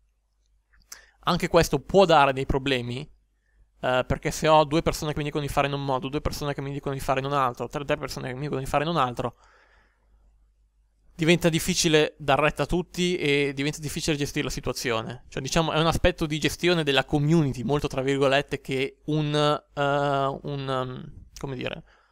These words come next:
uno che YouTube lo usa e basta per vedere video probabilmente non ha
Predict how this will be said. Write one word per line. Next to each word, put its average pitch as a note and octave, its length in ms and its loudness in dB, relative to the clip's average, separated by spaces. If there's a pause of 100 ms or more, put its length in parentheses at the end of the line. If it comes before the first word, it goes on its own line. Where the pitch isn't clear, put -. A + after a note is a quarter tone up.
(320)
uno F3+ 180 4
che - 120 -2
YouTube D#3+ 380 2
lo D3 220 4
usa D3+ 180 2
e D3 60 2
basta C3 520 2
per C3+ 200 -2
vedere D3 320 2
video D3+ 420 2
probabilmente D3 540 0
non C#3+ 180 -2
ha D3 180 0